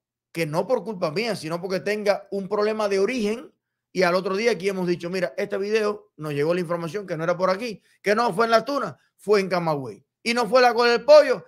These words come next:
eh, fue la cola de la croqueta". Y lo decimos. Pero yo estoy seguro que más que una campaña contra los órganos de, ah,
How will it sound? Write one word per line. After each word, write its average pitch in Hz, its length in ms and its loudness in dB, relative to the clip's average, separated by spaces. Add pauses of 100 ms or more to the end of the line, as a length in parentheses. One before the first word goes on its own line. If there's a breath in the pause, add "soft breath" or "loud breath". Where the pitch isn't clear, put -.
(140)
eh, 190 260 0
fue 214 160 -2
la 220 160 6
cola 254 400 6
de 190 120 2
la 185 100 2
croqueta". 151 540 -8
Y 185 80 -4
lo 165 120 0
decimos. 262 420 -10 (2000)
Pero 190 280 0
yo 233 260 2
estoy 233 240 -4
seguro 220 440 -2
que 170 160 -2
más 240 300 0
que 220 100 -12
una 220 180 -6
campaña 196 600 -2
contra 170 320 -4
los 175 220 -2
órganos 208 440 0
de, 196 120 6
ah, 262 440 6